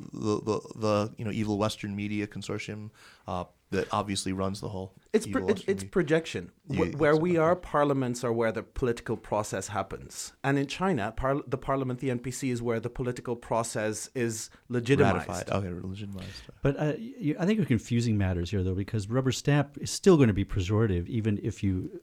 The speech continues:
Speaker 3: even if you take that into account. You're not go-, then that's not the right word for it then.
Speaker 1: Okay.
Speaker 3: It's a, it's a
Speaker 1: Maybe
Speaker 3: term.
Speaker 1: you're right.
Speaker 3: It's like, it, it, I should maybe just mention, you know, th-, I think the, the, the, the reason why this is interesting, if people are not finding it interesting <laughs> by any chance,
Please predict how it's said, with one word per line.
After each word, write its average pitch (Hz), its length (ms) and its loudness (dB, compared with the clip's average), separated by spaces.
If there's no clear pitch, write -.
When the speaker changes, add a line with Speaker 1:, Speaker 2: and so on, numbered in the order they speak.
Speaker 3:
even 110 180 0
if 95 160 -6
you 98 60 -2
take 95 300 -4
that 101 140 2
into 95 260 -2
account. 98 560 -4
You're 123 120 -2
not 131 120 -2
go-, - 100 -10
then 131 140 -8
that's 156 180 2
not 151 120 2
the 123 80 2
right 113 160 2
word 127 220 4
for 85 220 -6
it - 140 -10
then. 123 100 0
Speaker 1:
Okay. 107 240 0
Speaker 3:
It's 160 140 2
a, 180 140 2
it's 190 160 2
a 170 40 -2
Speaker 1:
Maybe 117 100 -2
Speaker 3:
term. 196 120 4
Speaker 1:
you're 87 100 -2
right. 92 140 -8
Speaker 3:
It's - 140 -4
like, 170 200 2
it, 147 240 0
it, 147 100 -2
I 156 80 2
should 226 200 -4
maybe 180 220 0
just 131 240 -4
mention, 123 400 -2
you 131 100 0
know, 117 100 2
th-, - 260 -10
I 156 100 2
think 190 180 0
the, 131 80 -10
the, 131 300 0
the, 151 280 2
the 151 60 6
reason 160 220 6
why 117 180 4
this 110 200 -2
is 98 80 0
interesting, 104 460 -4
if 85 100 -6
people 101 240 0
are - 100 -4
not 127 180 -2
finding 95 300 -2
it 85 80 -2
interesting - 460 -6
<laughs> - 580 0
by 107 120 4
any 95 120 2
chance, 87 400 -4